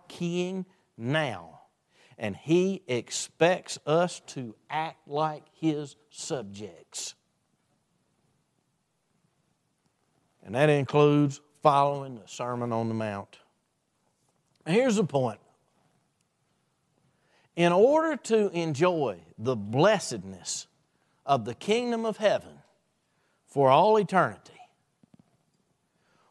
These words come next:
we must belong to the kingdom now.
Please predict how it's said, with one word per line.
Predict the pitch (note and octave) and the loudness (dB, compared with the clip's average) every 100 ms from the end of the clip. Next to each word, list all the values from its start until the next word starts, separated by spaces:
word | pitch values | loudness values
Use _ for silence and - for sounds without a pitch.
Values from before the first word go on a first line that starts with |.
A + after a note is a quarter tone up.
| _ | _
we | B2 G3 D4 | 4 4 4
must | F3 D#3 D#3 C#3 | 0 -2 -4 0
belong | C#3+ C#3 F#3+ C4 F3+ C3+ | 2 4 4 4 2 -2
to | - C#3+ | -4 -4
the | C#3 | -2
kingdom | E3+ E3+ F#3+ G3+ | -2 0 0 0
now. | A3+ C4+ E3+ | -2 -4 -10